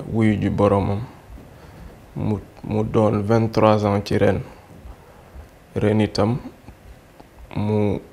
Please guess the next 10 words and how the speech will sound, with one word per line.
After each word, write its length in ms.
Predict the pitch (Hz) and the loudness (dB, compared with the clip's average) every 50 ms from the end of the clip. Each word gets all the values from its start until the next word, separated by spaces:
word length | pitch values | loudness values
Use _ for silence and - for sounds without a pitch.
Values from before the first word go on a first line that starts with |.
| - - | -8 -4
yemboog 640 | - 104 107 113 113 110 107 104 107 104 101 - - | 0 2 4 4 4 4 2 4 2 2 2 0 -4
Seydi 260 | - - 110 104 101 | -2 0 2 4 4
Aboubacar 680 | 123 - - 101 98 - 107 104 - - - - - - | 2 2 2 0 -2 0 -2 -2 -2 -2 -4 -4 -4 -4
di 240 | 95 - 101 104 104 | -4 -4 -4 -2 0
relancer 720 | 113 117 117 117 117 113 113 110 - - 110 98 95 - - - - - - - - - - - - - - - - - - - - - | 2 2 4 4 4 4 2 0 -2 -2 -4 -4 -4 -8 -14 -20 -20 -20 -20 -20 -18 -18 -18 -18 -20 -20 -20 -20 -20 -20 -20 -20 -14 -8
achèvement 840 | - 135 113 - - 123 117 110 107 113 113 110 110 107 107 98 - - - - - - - - - - | -4 -4 -2 0 2 2 2 2 0 -2 -2 -2 -2 -2 -4 -6 -8 -12 -16 -20 -20 -20 -20 -20 -12 -8
liggéeyu 640 | 110 113 117 113 113 113 113 110 110 104 104 101 92 | -4 -4 -4 -2 0 0 2 2 2 0 0 -2 -4
jumaa 320 | - - 107 101 101 98 92 | -2 -2 -2 -2 -2 -2 -4
Tiwaawan 480 | - - 104 95 98 107 - - 95 101 - | -4 -2 0 0 0 0 0 -2 -4 -6 -6
ji, 160 | - 95 | -6 -8